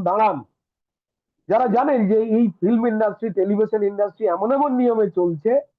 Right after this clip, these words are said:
আমাদের রাজ্যে তৃণমূলের ইশারায়, তাতে মুখ খুললে আমার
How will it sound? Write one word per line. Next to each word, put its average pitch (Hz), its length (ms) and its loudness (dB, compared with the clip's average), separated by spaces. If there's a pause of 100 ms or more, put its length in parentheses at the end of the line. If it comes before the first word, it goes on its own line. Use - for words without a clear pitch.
(200)
আমাদের 208 360 0 (100)
রাজ্যে 185 340 2 (220)
তৃণমূলের 202 520 0 (220)
ইশারায়, 185 420 -2 (1080)
তাতে 190 200 -2
মুখ 240 280 2 (160)
খুললে 294 300 2 (220)
আমার 214 180 -2